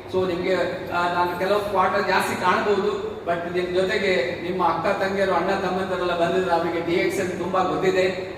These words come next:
ಅವ್ರು ನಿಮ್ಗೆ ತಿಳಿಸಿಕೊಡ್ಲಿಕ್ಕಿದ್ದಾರೆ. ನಾನ್ ಹೇಳೋದು, health is most important. than anything. If you lost health, you have lost everything. So, ಅದರಿಂದ ಆರೋಗ್ಯ ತುಂಬಾ ಇಂಪಾರ್ಟೆಂಟ್. ಡಿ ಎಕ್ಸ್ ಎನ್ ನಿಮ್ಗೆ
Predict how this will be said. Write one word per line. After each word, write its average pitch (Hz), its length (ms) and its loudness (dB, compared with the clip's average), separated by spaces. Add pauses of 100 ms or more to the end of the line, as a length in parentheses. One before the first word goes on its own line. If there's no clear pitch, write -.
ಅವ್ರು 196 260 2
ನಿಮ್ಗೆ 190 220 0
ತಿಳಿಸಿಕೊಡ್ಲಿಕ್ಕಿದ್ದಾರೆ. 180 1300 0 (180)
ನಾನ್ 226 280 2
ಹೇಳೋದು, 208 640 0 (200)
health 185 220 -2
is 180 460 0
most 196 360 0
important. 175 760 0 (200)
than 147 120 0 (100)
anything. 160 360 0 (140)
If - 120 -6
you 165 60 -2 (100)
lost - 240 4 (140)
health, 190 240 2 (100)
you 156 80 0
have 156 160 -2
lost 170 180 0 (100)
everything. 156 440 0 (440)
So, 156 60 -2 (100)
ಅದರಿಂದ 170 260 0 (160)
ಆರೋಗ್ಯ 196 340 2 (140)
ತುಂಬಾ 240 320 2 (120)
ಇಂಪಾರ್ಟೆಂಟ್. 190 560 2 (540)
ಡಿ 185 80 0 (120)
ಎಕ್ಸ್ 226 240 2
ಎನ್ 202 140 0
ನಿಮ್ಗೆ 190 200 0